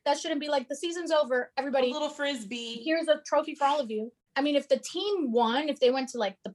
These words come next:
Speaker 1: playoffs or whatever, seasonal, regionals, states, whatever, then it's a team trophy. And then, yeah, all of you get some fucking type of recognition. But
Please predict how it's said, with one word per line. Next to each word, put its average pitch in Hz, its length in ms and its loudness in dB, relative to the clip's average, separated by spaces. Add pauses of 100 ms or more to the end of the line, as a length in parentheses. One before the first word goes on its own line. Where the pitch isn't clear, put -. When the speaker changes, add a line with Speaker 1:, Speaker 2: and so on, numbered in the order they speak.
Speaker 1:
playoffs 240 580 4
or 185 200 -6 (120)
whatever, 233 640 2 (400)
seasonal, 254 640 2
regionals, 233 640 0 (200)
states, 240 500 0
whatever, 226 460 2 (200)
then 247 140 0
it's 240 140 -2
a 220 80 -8
team 269 320 -2
trophy. 262 380 0
And 247 140 2
then, 370 80 0 (100)
yeah, 208 280 2
all 269 140 2
of 233 100 -4
you 233 120 -4
get 220 320 0
some 233 200 -4
fucking 233 280 -2
type 214 180 -2
of 202 80 -4
recognition. 208 600 0
But 220 260 4